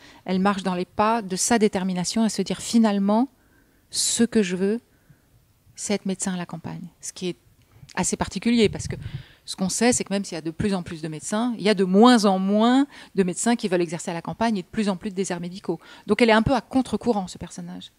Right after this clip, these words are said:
Ce qui la définirait, c'est peut-être une empathie et une forme de dévouement à un idéal. Un idéal qui serait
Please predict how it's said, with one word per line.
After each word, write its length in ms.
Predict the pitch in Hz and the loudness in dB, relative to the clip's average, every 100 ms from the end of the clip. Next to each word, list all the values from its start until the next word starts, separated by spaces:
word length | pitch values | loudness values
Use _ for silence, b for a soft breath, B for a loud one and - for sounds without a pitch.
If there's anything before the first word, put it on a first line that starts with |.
| _ | _
Ce 140 | - - | -14 -4
qui 140 | 269 | 2
la 100 | 285 | 4
définirait, 760 | 240 - 233 226 202 233 254 302 | 4 2 2 2 4 4 4 2
c'est 360 | - - 233 | 0 4 4
peut-être 420 | 233 226 254 247 220 | 6 6 6 4 2
une 100 | 214 | 2
empathie 840 | 214 214 - - 214 226 285 339 _ _ _ B B B B B | 0 -2 -2 0 2 2 0 -4 _ _ _ B B B B B
et 220 | - 214 214 | 4 8 8
une 140 | 208 | 4
forme 500 | - 240 254 247 208 | 6 8 8 8 6
de 160 | 170 196 | 6 4
dévouement 960 | 170 247 202 208 196 185 208 233 233 _ _ _ _ _ _ _ - | 6 4 4 -2 0 2 4 2 0 _ _ _ _ _ _ _ -4
à 100 | 196 | 0
un 220 | 202 190 | 0 0
idéal. 600 | 190 180 170 156 160 165 - _ _ _ _ | -2 -4 -4 -6 -8 -10 -12 _ _ _ _
Un 160 | 180 180 | -6 -2
idéal 360 | 185 185 196 214 | 2 2 2 0
qui 120 | - | -4
serait 600 | - - 185 196 208 | -8 -2 2 4 2